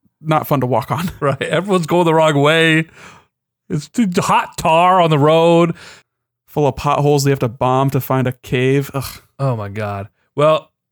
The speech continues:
Speaker 2: Nintendo did this and Sony followed suit.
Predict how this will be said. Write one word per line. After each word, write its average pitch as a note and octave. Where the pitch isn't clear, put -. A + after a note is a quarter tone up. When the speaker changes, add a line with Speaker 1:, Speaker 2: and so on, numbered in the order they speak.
Speaker 2:
Nintendo D#3
did C#3
this B2
and A#2+
Sony C3
followed A#2+
suit. G2+